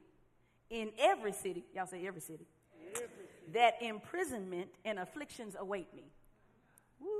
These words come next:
Speaker 1: Nope, that's not getting a clap for victory. That's not, y'all like, "Woo, imprisonment." No,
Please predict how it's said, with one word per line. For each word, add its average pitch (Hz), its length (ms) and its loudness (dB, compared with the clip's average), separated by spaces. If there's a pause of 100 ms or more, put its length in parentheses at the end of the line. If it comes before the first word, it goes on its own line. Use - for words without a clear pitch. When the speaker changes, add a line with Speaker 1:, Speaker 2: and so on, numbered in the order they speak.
(2750)
Speaker 1:
Nope, 220 220 -6 (440)
that's 226 140 -2
not 220 160 -4
getting 220 140 0
a 202 40 -4
clap 226 280 0 (480)
for 202 80 -6
victory. 220 340 -4 (600)
That's 240 160 0
not, 247 160 4 (120)
y'all 277 160 10
like, 269 140 10
"Woo, 330 60 6 (300)
imprisonment." 453 840 6 (920)
No, 233 300 0